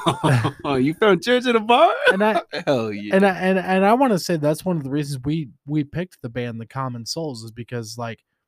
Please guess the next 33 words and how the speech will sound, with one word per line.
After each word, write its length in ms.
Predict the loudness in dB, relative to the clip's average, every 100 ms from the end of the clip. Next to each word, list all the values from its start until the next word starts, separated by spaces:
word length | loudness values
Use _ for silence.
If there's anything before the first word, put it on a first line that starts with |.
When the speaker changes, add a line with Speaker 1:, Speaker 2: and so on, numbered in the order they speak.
| _
Speaker 2:
yeah, 200 | -2 0 0
it 100 | -2
doesn't 280 | -2 0
matter 240 | 0 0 0
what 280 | 0 -2 -2
heartbreak 640 | -6 -8 -6 -4 -6 -8
you're 80 | -12
going 380 | -6 -4 -6 -10
through, 420 | -6 -2 0 -2
like, 200 | -6 -8
we 160 | -4 -6 -6 _
feel 260 | -4 -2
it 180 | -4 -8
all 300 | -12 -10 -10 -12
as 140 | -12
well. 380 | -10 -10 -14 -20 _ _ _ _
But, 80 | 0
like, 280 | 0 -2
uh, 420 | -2 -2 -2 -8 -14 -10
to, 180 | -8
to 160 | -8 -6
go 260 | -2 0 0
with, 220 | -4 -4
uh, 220 | -6 -6
what 180 | -10 -10
Tristan 320 | -10 -8 -10
just 200 | -10 -8
said 140 | -8
about, 280 | -6 -8 -12 -10
uh, 140 | -10
being 240 | -6 -8 -8
at 100 | -12
church, 520 | -6 -4 -6 -8